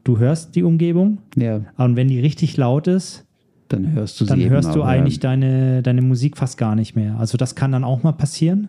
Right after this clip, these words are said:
Speaker 2: Ja.
Speaker 1: Ähm, das ist mir eben aufgefallen. Ähm, ich muss dann immer, wenn viel, wenn ich mal an der Straße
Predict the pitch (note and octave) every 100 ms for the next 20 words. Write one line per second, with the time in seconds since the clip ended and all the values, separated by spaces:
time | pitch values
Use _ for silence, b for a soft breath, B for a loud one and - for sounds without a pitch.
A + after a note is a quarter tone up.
0 | - F#2+ F2 - B B B B B -
1 | B2+ B2+ B2+ C3 - C3+ - - C#3 D#3
2 | D#3+ D3 C#3 D#3+ - D#3+ E3 F3 E3+ C3
3 | C3 - C#3 - C#3+ C#3 C3+ C3 - F3
4 | - C3 C#3 C3 B2+ B2 - B2+ C3+